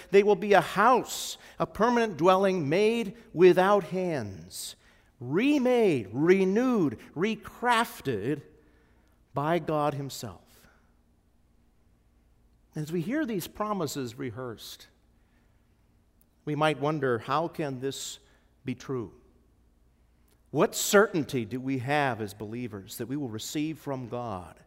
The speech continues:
this renewed and restored resurrection body? What's the basis of our assurance? It's what we learned about this morning.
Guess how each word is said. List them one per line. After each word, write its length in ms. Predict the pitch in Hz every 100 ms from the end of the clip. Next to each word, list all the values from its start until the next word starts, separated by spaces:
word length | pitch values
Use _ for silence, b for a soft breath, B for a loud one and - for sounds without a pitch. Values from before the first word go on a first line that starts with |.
| _ b b b b b -
this 240 | 131 -
renewed 480 | 120 117 143 139 127
and 100 | 107
restored 600 | 107 - 127 123 120 98
resurrection 880 | 101 135 127 113 113 - - 107 98 b b b b b
body? 540 | 95 92 98 92 87 - _ _
What's 180 | 147 -
the 120 | -
basis 480 | 120 156 170 151 135
of 100 | 139
our 140 | 135
assurance? 680 | 131 - 160 143 113 - - B B B B B B _ - _ _ _ _ _
It's 140 | 143 151
what 100 | 147
we 80 | 139
learned 200 | 135 120
about 240 | 120 107
this 180 | 104 -
morning. 280 | 113 78